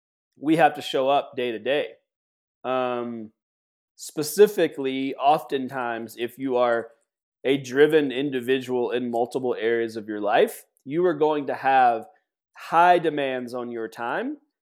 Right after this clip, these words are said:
and that's gonna create a very packed schedule, right? You're gonna have a lot to show up for,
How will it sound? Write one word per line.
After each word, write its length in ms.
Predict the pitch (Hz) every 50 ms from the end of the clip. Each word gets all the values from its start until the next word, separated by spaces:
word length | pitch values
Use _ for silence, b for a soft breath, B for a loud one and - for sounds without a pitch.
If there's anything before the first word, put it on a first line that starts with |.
| _ -
and 160 | - 123 131
that's 220 | 143 147 151 147 -
gonna 160 | 165 147 143
create 540 | - - - 151 131 127 123 120 117 - _ _ _ _ _ _ _
a 140 | - 135 143
very 600 | 135 127 127 131 123 127 127 127 123 120 117 120 _ _ _ _ _ _ -
packed 400 | - - 147 131 - - - -
schedule, 540 | - - - 127 113 110 98 95 80 - _ _ _ -
right? 140 | - 107
You're 100 | 104 113
gonna 120 | 123 127 123
have 140 | 120 139 127
a 40 | 120
lot 420 | 117 110 117 120 123 113 - - -
to 100 | 131 120
show 320 | - - - 131 120 113
up 200 | 110 107 - -
for, 460 | - - 123 127 156 208 269 - -